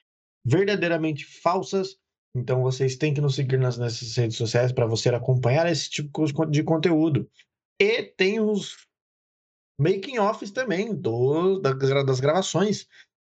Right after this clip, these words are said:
do Mil Fake News. Então, você tem que acompanhar a gente lá, curte lá, comenta lá, compart-, compartilha com os amigos, marca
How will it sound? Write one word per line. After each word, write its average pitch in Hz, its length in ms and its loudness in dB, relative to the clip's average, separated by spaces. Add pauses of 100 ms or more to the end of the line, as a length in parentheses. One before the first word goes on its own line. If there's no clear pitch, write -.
do 117 440 0
Mil 127 220 2
Fake 147 300 0
News. 147 280 2
Então, 135 420 0 (200)
você 135 160 -6
tem 127 100 2
que 131 80 2
acompanhar 131 460 2
a 127 80 2
gente 127 260 0
lá, 117 220 2
curte 131 360 0
lá, 113 180 2
comenta 117 420 0
lá, 107 180 2
compart-, 101 640 -6 (640)
compartilha 101 460 -2
com - 100 -8
os 110 80 -2
amigos, 127 540 0
marca 110 520 0